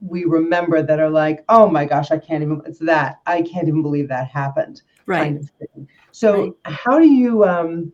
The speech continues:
Speaker 1: how do you teach that in this en-, environment? Can you give us a couple of tips on maybe how we could use that in our life?
Speaker 2: Yeah, absolutely. I, you know, number one, I,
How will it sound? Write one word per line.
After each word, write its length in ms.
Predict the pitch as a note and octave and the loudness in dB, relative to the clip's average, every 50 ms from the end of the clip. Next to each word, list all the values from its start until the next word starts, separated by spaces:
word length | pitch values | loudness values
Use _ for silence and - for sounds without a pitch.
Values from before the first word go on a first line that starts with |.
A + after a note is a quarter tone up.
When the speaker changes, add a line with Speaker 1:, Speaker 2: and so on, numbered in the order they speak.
| _ _ _ _ _ | _ _ _ _ _
Speaker 1:
how 160 | _ _ _ | _ _ _
do 80 | B3 F4 | _ -6
you 160 | F4+ C4+ A#3 - | -4 -4 -4 -6
teach 420 | - - - A3 G#3+ G#3+ - - - | -14 -12 -8 -8 -8 -8 -8 -6 -2
that 300 | - C#3+ C3+ C3 C3 C3+ | -2 -2 -2 -2 -4 -6
in 160 | D3 D3 C#3+ | -6 -4 -4
this 240 | C#3 C#3 C3+ - - | -4 -4 -6 -6 -6
en-, 160 | C#3+ D3 C#3+ D3 | -6 -6 -6 -4
environment? 560 | D3 D3 C#3+ C#3+ D3 D3 D3+ C#3+ C#3 C3+ - | -6 -6 -4 -4 -4 -4 -4 -4 -4 -6 -8
Can 140 | _ - D#3 | _ -10 -8
you 60 | D#3+ | -8
give 140 | D#3+ F#3 F#3 | -8 -6 -8
us 140 | G#3 G#3+ - | -8 -8 -10
a 40 | - | -12
couple 320 | _ - F#3+ F#3 F#3 F3+ | _ -10 -10 -6 -2 2
of 160 | E3 D#3 D#3 - _ _ _ _ _ | 2 2 0 -2 _ _ _ _ _
tips 340 | - - G#3+ G#3+ A3 - - | -6 -2 0 0 0 -2 -4
on 140 | G3 F3 E3+ | -4 -2 0
maybe 240 | E3+ E3 D#3+ D#3+ D#3 | 0 0 0 0 0
how 180 | C#3 D3+ D3+ | 0 -2 -2
we 160 | D3 D3 D3+ D3+ | -2 -2 -4 -4
could 240 | - - D#3+ C#3+ | -6 -4 -4 -2
use 280 | C#3 D3+ D#3 E3 D#3+ E3 | -2 0 0 0 -2 -2
that 180 | F3 E3 E3 F3 | -2 -2 0 -2
in 100 | F3 E3+ | -2 -4
our 140 | E3 E3 | -4 -4
life? 340 | E3 E3 D#3 E3+ G#3+ B3 B3 _ _ _ _ _ _ _ _ _ _ _ _ _ _ _ _ _ _ _ | -2 -2 -2 -4 -4 -8 -12 _ _ _ _ _ _ _ _ _ _ _ _ _ _ _ _ _ _ _
Speaker 2:
Yeah, 640 | - B3 C4 D4 F4 F4+ E4+ G3 E3 D#3 - - - - | -2 -2 0 0 2 2 4 6 4 4 4 0 -4 -4
absolutely. 920 | G3 G#3 B3 B3+ - - - D#4 C4 A3+ A#3 C#4 - - C4+ A3+ F#3+ E3 | -2 -2 -2 -2 -2 -4 -4 -2 -2 -2 -2 -2 -2 -2 0 2 2 2
I, 560 | D#3+ - G#3+ A3 A3+ A3+ A#3 A#3+ A#3 - - _ _ _ _ _ _ _ _ _ - | 2 4 4 4 6 4 2 2 -2 -6 -8 _ _ _ _ _ _ _ _ _ -10
you 180 | - A#3+ C4 | 0 2 4
know, 220 | B3+ A#3+ A#3 A3+ A3+ - | 6 6 6 6 4 2
number 280 | - A#3+ C#4 D4+ D#4+ D4 | 0 0 0 2 0 0
one, 600 | B3 G3+ F#3 F3 F3+ F#3 G3 G#3+ A#3+ A#3+ A#3+ A3 - _ _ _ _ - | -2 0 0 2 2 2 0 -4 -6 -10 -12 -16 -20 _ _ _ _ 0
I, 800 | - G3+ G3 F#3+ F#3+ G3 G3 G3+ G3+ G#3 G3+ G3+ G3+ G3+ - - | 2 4 6 6 6 6 6 4 2 2 0 0 -2 -2 -6 -12